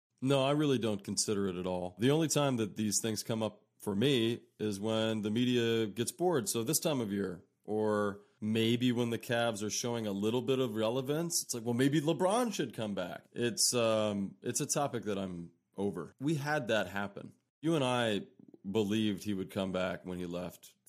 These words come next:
for Miami. We talked about it at length, and we assumed it would be later on in his career, right about now, that instead of the move to the Lakers, it would have been staying with Miami and then moving to the Cavs when he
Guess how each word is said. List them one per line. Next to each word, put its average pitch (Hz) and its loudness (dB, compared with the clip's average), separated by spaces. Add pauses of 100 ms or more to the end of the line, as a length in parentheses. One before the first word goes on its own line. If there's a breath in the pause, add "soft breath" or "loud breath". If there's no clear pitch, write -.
for 87 -6
Miami. 85 -8
We 95 -10
talked 98 -4 (100)
about 95 -2
it 104 -4
at 92 -4
length, 120 -6 (200)
and 98 -2
we 101 0
assumed 151 0
it 117 0
would 98 -4
be 104 -2
later 101 0
on 95 -2
in 95 -4
his 90 -6
career, 139 -4
right 87 -6
about 87 -6
now, 117 -6 (180)
that 95 -2
instead 98 0
of 104 0
the 110 -2
move 107 -2
to 104 -6
the 92 -6
Lakers, 98 -2
it 101 -2
would 101 -2
have 95 -2
been 98 -4
staying 104 -2
with 98 -4
Miami 101 -2
and 95 -4
then 98 -2
moving 98 -2
to 98 -10
the 87 -10
Cavs 95 -4
when 98 -6
he 90 -8